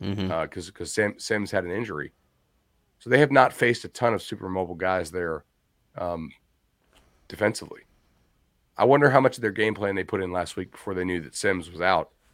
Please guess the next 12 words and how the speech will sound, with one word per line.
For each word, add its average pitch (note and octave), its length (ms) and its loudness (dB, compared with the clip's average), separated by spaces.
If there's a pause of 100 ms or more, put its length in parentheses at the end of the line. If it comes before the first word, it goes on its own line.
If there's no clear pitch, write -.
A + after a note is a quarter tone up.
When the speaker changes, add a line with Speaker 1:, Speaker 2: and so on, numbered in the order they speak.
(300)
Speaker 2:
is F#2 160 -6
gonna F#2 180 -2
carry F2+ 300 0
over F2 240 -2
to, F2 260 -6 (280)
you F2 100 -8
know, D2+ 40 -10
to F2+ 140 -10
defending E2+ 440 -6
Jordan F2 400 -4
and - 0 -
them. D2 340 -8